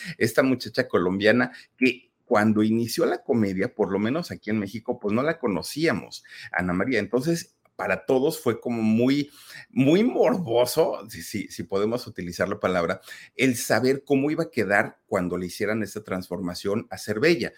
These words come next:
porque no teníamos ni la menor idea, ¿no? No la conocíamos. Entonces, todo el mundo estábamos en México esperando el momento en el que viniera la transformación. Bueno, esta muchacha, junto con todos sus compañeros,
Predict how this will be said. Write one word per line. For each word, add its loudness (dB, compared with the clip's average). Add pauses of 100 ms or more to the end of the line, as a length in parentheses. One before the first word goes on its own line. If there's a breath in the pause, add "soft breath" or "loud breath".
(240 loud breath)
porque 2
no 2
teníamos -2
ni 4
la 0
menor 0
idea, 0
¿no? -2
No 2
la -2
conocíamos. -6 (280 loud breath)
Entonces, -4
todo 0
el 2
mundo 2
estábamos -2
en -4
México -6
esperando -2
el -2
momento -2
en -4
el -8
que -12
viniera -4 (100)
la -4
transformación. -2
Bueno, -8 (640 loud breath)
esta 0
muchacha, 0
junto -2
con -2
todos 0
sus -14
compañeros, -2